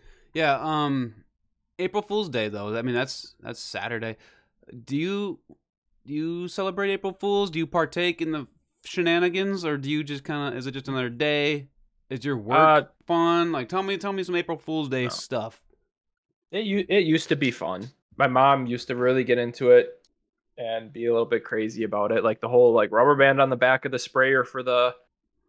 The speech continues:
Speaker 2: um,
Speaker 1: Oh, yeah.
Speaker 2: sink and, like, making, like, weird, uh, meals and just stuff like that. So, yeah, she was big into it. We really haven't done it because I feel like if I did any April Fools, Alex would maybe murder me.
Speaker 1: Yeah. Doesn't
Speaker 2: Mm-hmm.
Speaker 1: like to be fooled.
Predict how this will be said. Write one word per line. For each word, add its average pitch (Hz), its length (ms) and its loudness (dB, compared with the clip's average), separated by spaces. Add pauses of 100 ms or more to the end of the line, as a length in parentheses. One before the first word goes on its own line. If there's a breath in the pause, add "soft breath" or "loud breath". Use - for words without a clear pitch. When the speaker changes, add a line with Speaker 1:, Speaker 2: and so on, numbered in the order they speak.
Speaker 2:
um, 113 340 0
Speaker 1:
Oh, 135 140 0
yeah. 139 200 4
Speaker 2:
sink 113 260 -6
and, 107 280 -10 (460)
like, - 180 -10
making, 113 360 -6
like, 110 180 -6
weird, 123 420 2 (520)
uh, 123 320 2
meals 123 640 2
and 82 360 -14
just - 200 -12
stuff - 240 -2
like 92 160 -2
that. - 320 -10
So, - 420 -8
yeah, 104 180 -8
she - 220 -2
was 147 160 2
big 104 220 -6
into 95 260 -12
it. 98 200 -4
We 170 180 0
really 208 180 6
haven't 185 240 2
done 131 220 2
it 175 100 -2
because 135 240 -4
I 127 80 0
feel 175 180 0
like 190 160 0
if - 120 -12
I 123 100 -2
did 123 160 -14
any 117 240 -14
April 110 320 -20
Fools, 120 300 -6 (160)
Alex 117 240 -4
would - 160 -20
maybe 120 200 -10
murder 185 260 -8
me. 208 220 -14 (840)
Speaker 1:
Yeah. 120 300 -2 (600)
Doesn't 143 140 -2
Speaker 2:
Mm-hmm. 160 80 0
Speaker 1:
like 160 120 -2
to 147 60 -6
be 143 120 -2
fooled. 139 400 -4